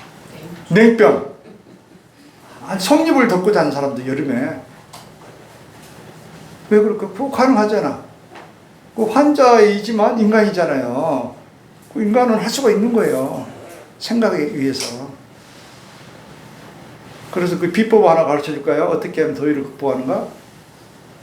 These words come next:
음, 내가 우리 그 성덕 대선사님한테 한번 물어봤어요. 그럼, "우리 더위를 어떻게 극복하십니까?" 물어보니까, 음, 아, 이렇게 딱 얼음이다 생각하래,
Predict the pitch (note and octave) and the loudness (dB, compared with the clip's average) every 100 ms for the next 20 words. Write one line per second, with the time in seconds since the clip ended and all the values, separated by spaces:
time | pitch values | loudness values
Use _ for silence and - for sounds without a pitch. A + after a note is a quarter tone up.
0 | - - - - - - D#3 D#3 E3 D3+ | -20 -20 -20 -20 -16 -8 -2 0 2 0
1 | D3+ D3 - A#3+ A3+ G3 - E3+ D#3 D#3 | 0 -2 0 2 2 0 -2 -6 -6 -6
2 | D#3 D3+ C3+ A2+ C3+ C3 C3 C3 A#2+ - | -4 -4 -6 -6 -8 -6 -4 -2 -4 -6
3 | G#2+ A2+ F#2+ - - - - - - - | -10 -12 -12 -12 -10 -10 -12 -14 -16 -18
4 | - - G#3 F#3 F#3+ - - E3 A#3 G#3+ | -20 -18 -14 -8 -8 -6 -4 -2 0 0
5 | F3 A3+ - A3+ - - F#3+ D3+ - D3+ | -2 -6 -8 -10 -12 -8 -6 -6 -6 -10
6 | C#3 D3 C3+ B2+ A#2 A#2+ A#2+ A2+ A2 G#2+ | -6 -2 -2 -2 -6 -8 -10 -12 -14 -10
7 | F3+ C#3+ - - - - - - - - | -8 -8 -10 -14 -16 -18 -20 -20 -20 -20
8 | - - - - - - - - - C#3+ | -20 -20 -20 -20 -20 -20 -20 -20 -10 -6
9 | A#2+ G#2 G2 - - - - - - - | -4 -6 -10 -16 -20 -20 -20 -20 -20 -20
10 | - - - C3+ C3+ B2+ - - - - | -20 -18 -10 -8 -8 -12 -10 -6 -6 2
11 | F#3 G3 C4+ D#4 A#3 G3 F3 E3 A#2+ | 6 6 6 6 6 4 2 -8 -12